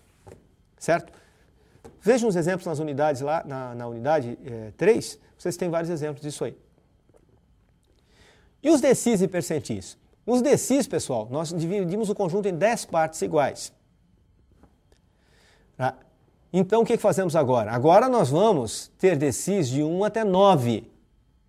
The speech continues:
Né? E agora vamos dividir por dez e vamos fazer aquele procedimento que vimos anteriormente. E os percentis,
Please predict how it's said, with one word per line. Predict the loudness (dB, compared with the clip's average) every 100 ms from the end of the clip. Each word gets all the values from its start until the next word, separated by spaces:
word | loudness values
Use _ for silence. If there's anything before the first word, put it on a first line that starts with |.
| _ _ _ _ _ _ _ _ _
Né? | -10 -2
E | 2
agora | 4 6 4
vamos | 4 2
dividir | 2 0
por | -2 -2
dez | 2 4 4 0 -8 -14 _
e | -2
vamos | 0 -2
fazer | -2 -2
aquele | -2 -4
procedimento | -4 -2 0 2 0 -2
que | -4
vimos | -4 -2
anteriormente. | -4 -2 0 0 -2 -6 _ -20 _ -20 -6 0
E |
os | 0
percentis, | 2 2 4 2 2 2 2 2